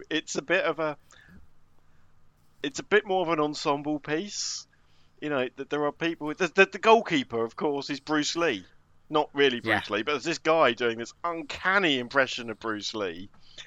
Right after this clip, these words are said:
Speaker 1: right down to the game of death, um, tracksuit. Are you watching Chigusa from Battle Royale? Um, <laughs> it's, it's, like, crazy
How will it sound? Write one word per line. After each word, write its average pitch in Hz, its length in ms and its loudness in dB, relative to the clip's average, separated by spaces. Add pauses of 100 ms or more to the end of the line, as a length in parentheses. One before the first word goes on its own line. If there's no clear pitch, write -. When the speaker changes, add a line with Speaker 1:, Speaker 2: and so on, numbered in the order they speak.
(220)
Speaker 1:
right 151 300 4
down 127 200 2
to 117 100 -10
the 110 80 -12
game 117 300 0
of 107 80 -6
death, 101 420 0 (120)
um, 98 400 -2 (920)
tracksuit. 123 540 -2 (680)
Are 107 80 -4
you 104 120 -4
watching 95 360 -10
Chigusa 98 500 -12
from 90 300 -20
Battle 101 220 -4
Royale? 107 420 -8 (240)
Um, 120 380 -2 (180)
<laughs> - 200 -6
it's, - 460 -14 (160)
it's, - 380 -10
like, 127 380 0 (340)
crazy 139 800 -6